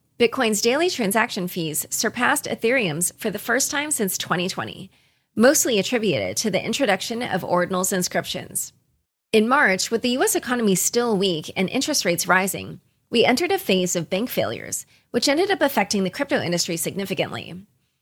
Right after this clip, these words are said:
Silicon Valley Bank, which ranked as the sixteenth largest bank in the United States with two hundred and nine billion dollars in assets, collapsed after a run on deposits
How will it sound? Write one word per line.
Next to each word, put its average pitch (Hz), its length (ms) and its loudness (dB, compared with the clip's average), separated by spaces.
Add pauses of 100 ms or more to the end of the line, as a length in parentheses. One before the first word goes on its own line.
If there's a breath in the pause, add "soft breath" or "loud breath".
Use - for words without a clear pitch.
(420)
Silicon 233 380 6
Valley 170 240 2
Bank, 190 400 0
which - 240 -2
ranked 226 280 0
as 196 180 -2
the 202 100 -6
sixteenth 277 460 -2
largest 214 420 2
bank 165 240 -4
in 180 80 -2
the 180 80 0
United 170 340 -2
States 190 540 -2
with 196 180 -4
two 269 200 -2
hundred 269 260 0
and 196 80 0
nine 165 240 0
billion 202 320 2
dollars 175 320 2
in 160 80 -6
assets, - 500 -4 (460)
collapsed 262 460 4
after 311 260 2
a 294 60 4
run 156 320 0
on 175 180 -4
deposits 202 680 -2